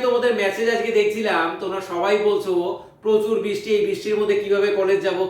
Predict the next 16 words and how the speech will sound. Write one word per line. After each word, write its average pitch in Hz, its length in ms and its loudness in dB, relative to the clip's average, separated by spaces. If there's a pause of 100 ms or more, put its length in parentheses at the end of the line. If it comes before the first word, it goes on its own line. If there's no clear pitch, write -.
কিভাবে 185 280 0
কি?" 180 200 -4 (580)
ঠিক 226 200 -6
সেম 202 600 4
আমি 190 220 -4
যেদিন 208 300 -2
ডকুমেন্ট 196 380 -4
ভেরিফিকেশন 214 400 -2
করতে 208 180 0
দুর্গাপুর 202 460 0
যাই, 185 300 0
এইরকম 196 380 0
বৃষ্টি 170 420 -4
হচ্ছিল, 151 300 -4
সারাদিন 214 560 0
বৃষ্টি। 165 400 -6